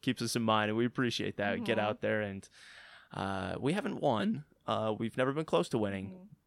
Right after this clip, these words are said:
Speaker 1: but we definitely have the most fun, I think.
Speaker 2: Yeah, I mean, my colleague won, I think, the women's, we only had a handful of women that were alumni, <laughs> and I wasn't included in that,
Speaker 1: Well, come
Speaker 2: so.
Speaker 1: on, no, there were
Speaker 2: <laughs>
Speaker 1: thousands, there were
Speaker 2: Oh,
Speaker 1: thousands,
Speaker 2: yeah,
Speaker 1: yeah,
Speaker 2: no,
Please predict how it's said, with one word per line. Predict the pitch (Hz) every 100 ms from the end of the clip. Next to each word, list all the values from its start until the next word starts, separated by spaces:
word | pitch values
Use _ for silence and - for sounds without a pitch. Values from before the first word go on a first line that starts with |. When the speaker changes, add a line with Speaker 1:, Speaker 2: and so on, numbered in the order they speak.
| _ -
Speaker 1:
but | 120 -
we | 139
definitely | 143 - -
have | 180 156
the | 147
most | 120 -
fun, | 95 87
I | -
think. | - - - _ _ _ _ _ _
Speaker 2:
Yeah, | - - - -
I |
mean, | 208 196 190
my | 180
colleague | 185 185 165 165 160
won, | 175 175 165 160
I | 214
think, | 175 160 - - -
the | 196
women's, | 175 185 175 170 170 175 202
we | 202 180 175
only | 170 170
had | 202
a | 180
handful | 165 180 175
of | 156 165
women | 156 151
that | 156 -
were | 156
alumni, | 135 165 156 160 165 508 494
<laughs> | - -
and | 220
I | 185 180
wasn't | 175 180 156
included | 226 294 175 165
in | 165
that, | 160
Speaker 1:
Well, | 156 156
come | 160 185
Speaker 2:
so. | 214
Speaker 1:
on, | 156
no, | 170
there | 165 175
were | 196
Speaker 2:
<laughs> |
Speaker 1:
thousands, | - 196 233 196 135 117
there | 139
were | 180 262
Speaker 2:
Oh, |
Speaker 1:
thousands, | 226 226 214 196 180
Speaker 2:
yeah, | 151 160
Speaker 1:
yeah, |
Speaker 2:
no, | 107